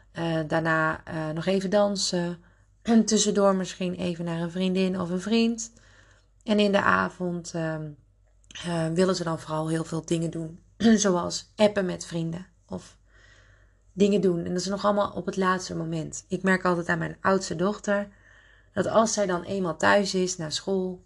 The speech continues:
en huiswerk, dat ze dan ook zoveel wil doen. Want ze heeft ook wensen en ze heeft ook dingen die ze wil doen, die ze fijn vindt om te doen. En als je dus alles vol plant voor jouzelf, voor je partner, voor je kinderen, dan krijgt eigenlijk niemand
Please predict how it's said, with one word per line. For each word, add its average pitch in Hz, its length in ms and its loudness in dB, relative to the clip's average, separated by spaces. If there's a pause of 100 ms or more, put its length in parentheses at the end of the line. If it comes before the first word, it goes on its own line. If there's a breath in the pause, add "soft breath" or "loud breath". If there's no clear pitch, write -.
en 160 120 -20
huiswerk, 160 720 -6 (800 soft breath)
dat 220 180 4
ze 226 80 -2
dan 214 160 0
ook 277 200 2
zoveel 196 560 0
wil 160 220 -4
doen. 160 420 -10
Want 190 220 -2
ze - 80 0
heeft 220 200 2
ook 262 140 4
wensen 165 560 -4
en 202 80 -10
ze 202 60 -2
heeft 208 180 0
ook 220 180 -2
dingen 175 220 -2
die 156 120 -8
ze 151 120 -16
wil 151 180 -8
doen, 156 240 -6
die 160 140 -2
ze 156 100 -6
fijn 156 340 -2
vindt 151 320 -8
om 156 140 -12
te - 120 -10
doen. 190 320 -6 (800 soft breath)
En - 320 2
als 233 260 4
je 220 80 -2
dus 202 260 -6
alles 247 280 0
vol 254 300 2
plant 226 360 0
voor 180 180 -4
jouzelf, 170 500 0
voor - 160 -6
je 156 120 -2
partner, 170 540 -2
voor 160 160 -4
je 151 120 -6
kinderen, 233 580 -2 (580 soft breath)
dan 185 120 -8
krijgt 180 300 0
eigenlijk 185 380 -2
niemand 214 640 0